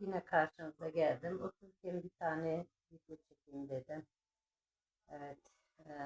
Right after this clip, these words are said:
televizyon izliyorum, yemek programı izliyorum,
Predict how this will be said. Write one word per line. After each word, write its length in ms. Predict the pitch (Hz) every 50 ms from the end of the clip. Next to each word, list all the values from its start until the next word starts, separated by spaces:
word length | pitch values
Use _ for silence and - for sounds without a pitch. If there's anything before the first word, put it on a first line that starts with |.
| 139 139 135 135 131 - - _
televizyon 580 | 165 156 156 151 143 139 139 - 143 139 143
izliyorum, 560 | 139 139 135 - - 123 127 135 139 143 147 147
yemek 440 | 143 147 147 147 147 147 - _
programı 580 | - 147 143 139 - - 143 147 156 151 156 151
izliyorum, 460 | - - 135 139 143 139 147 151 -